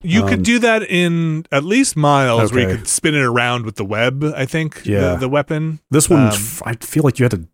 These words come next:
Speaker 2: put 'em in some kind of state first there. Maybe, maybe not.
Speaker 1: Maybe.
Speaker 2: This one, this one is just a freebie you can do over and over.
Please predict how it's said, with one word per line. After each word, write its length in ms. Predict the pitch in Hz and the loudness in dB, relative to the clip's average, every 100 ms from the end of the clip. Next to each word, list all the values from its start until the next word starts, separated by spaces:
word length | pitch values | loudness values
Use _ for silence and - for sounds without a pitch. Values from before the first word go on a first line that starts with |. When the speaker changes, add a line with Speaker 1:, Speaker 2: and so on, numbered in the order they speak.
| - | -10
Speaker 2:
put 160 | - 120 | -4 -2
'em 80 | 110 | 0
in 80 | |
some 140 | 110 117 | -2 -2
kind 100 | 113 | 0
of 60 | |
state 380 | - - 110 - | 0 0 0 -2
first 400 | - 143 139 - | -2 -4 -4 -2
there. 220 | 147 143 | 0 4
Maybe, 220 | 135 131 123 | 4 4 4
maybe 240 | 131 127 | 4 4
not. 140 | 117 110 | 4 4
Speaker 1:
Maybe. 60 | |
Speaker 2:
This 140 | 135 135 | 2 4
one, 160 | 120 | 2
this 160 | 110 110 | 2 2
one 100 | 107 | 0
is 60 | |
just 200 | 98 101 | 0 -2
a 20 | 101 | -4
freebie 380 | - 104 104 | -4 -2 0
you 120 | 98 104 | 0 0
can 100 | 113 | 0
do 160 | 107 | 0
over 160 | 107 104 | 0 -2
and 80 | 95 | -2
over. 200 | 104 104 | -2 -4